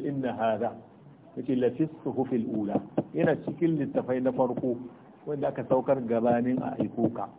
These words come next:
Su wane ne as-suhufil ula? Sai ce "suhufi Ibrahima",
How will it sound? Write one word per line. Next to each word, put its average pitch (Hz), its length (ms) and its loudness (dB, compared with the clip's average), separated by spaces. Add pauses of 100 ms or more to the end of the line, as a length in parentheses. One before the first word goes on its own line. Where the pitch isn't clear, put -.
(1300)
Su 165 100 8
wane 160 260 10
ne 151 100 2
as-suhufil 127 560 -2
ula? 151 340 2
Sai 156 140 4
ce 135 240 -4
"suhufi 135 400 -2
Ibrahima", 117 960 -2